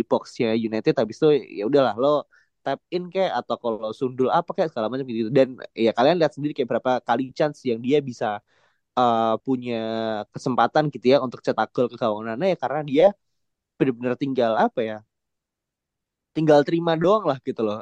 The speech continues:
Ibarat kasarannya seperti itu gitu. Sementara Højlund, lo lihat bagaimana dia tuh sangat deep gitu ya. Lo, dia benar-benar bantu, eh, United dari lini tengah ke lini depan gitu kan. Dia benar-benar defense juga ikut mundur ke belakang.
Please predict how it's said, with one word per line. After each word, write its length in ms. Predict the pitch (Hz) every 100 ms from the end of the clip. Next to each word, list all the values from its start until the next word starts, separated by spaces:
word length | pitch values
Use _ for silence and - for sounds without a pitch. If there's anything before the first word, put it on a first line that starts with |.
| -
Ibarat 300 | 127 120 110
kasarannya 380 | 127 151 143 180
seperti 260 | - 127 135
itu 60 | 131 113
gitu. 80 | 104
Sementara 320 | 139 135 185
Højlund, 380 | 175 131 196 226 - _ _ _ 165
lo 60 | 202
lihat 120 | 208 -
bagaimana 320 | 139 135 131
dia 180 | 135 135
tuh 80 | - -
sangat 180 | 131 123 _
deep 160 | - 175 -
gitu 120 | 131 113
ya. 60 | 147 160
Lo, 160 | 147 143 135 _ _
dia 80 | 156 156
benar-benar 320 | 139 120 113
bantu, 320 | 123 117 117 127 113 - _ _ _ 120
eh, 160 | 113 117 120
United 260 | 120 147 143
dari 140 | 110 113
lini 200 | 117 117
tengah 240 | 120 123 120
ke 60 | - 117
lini 140 | 120 120
depan 340 | - 196 185 185 170
gitu 120 | 127 117
kan. 100 | 123 123
Dia 120 | 123 120
benar-benar 380 | - 120 110 117 113 104
defense 280 | 123 - 120
juga 100 | 120 107
ikut 160 | 120 -
mundur 260 | 123 120 117
ke 60 | - -
belakang. 540 | 147 170 180 175 170